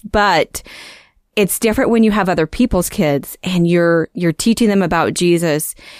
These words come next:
and you, you, they're getting it. Like, they get it. They want more of it. And that in itself is rewarding because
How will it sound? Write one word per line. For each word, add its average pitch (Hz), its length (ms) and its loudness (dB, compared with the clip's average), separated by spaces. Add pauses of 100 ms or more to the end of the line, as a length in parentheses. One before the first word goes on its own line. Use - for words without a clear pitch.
(220)
and 170 180 2
you, 180 340 4
you, 175 180 0 (140)
they're 180 120 0
getting 226 460 2
it. - 340 -4 (100)
Like, 190 180 -2
they 170 140 0
get 208 280 0
it. - 200 -2
They 190 120 2
want 175 240 0
more 190 280 2
of 247 120 0
it. 262 360 0
And 180 320 0 (140)
that 180 320 -2
in 240 160 2
itself 254 440 0 (380)
is 180 160 0
rewarding 175 520 2
because 160 440 -2